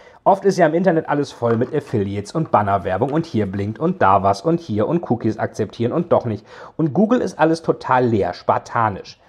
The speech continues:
Und das war eigentlich gar nicht immer so gewollt. Das war eigentlich deswegen, weil Google, äh, die Gründer Larry Page und Sergey Brin kein Geld für einen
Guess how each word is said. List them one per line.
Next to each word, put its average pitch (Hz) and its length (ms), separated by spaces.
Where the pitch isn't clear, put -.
Und 139 100
das 156 160
war 190 80
eigentlich 175 320
gar 160 160
nicht 185 220
immer 160 220
so 143 120
gewollt. 117 560
Das 156 160
war 143 140
eigentlich 139 220
deswegen, 131 460
weil 127 200
Google, 127 440
äh, 127 320
die 127 120
Gründer 151 460
Larry 123 320
Page 123 480
und 123 160
Sergey 123 380
Brin 110 340
kein 127 400
Geld 117 340
für - 300
einen 123 340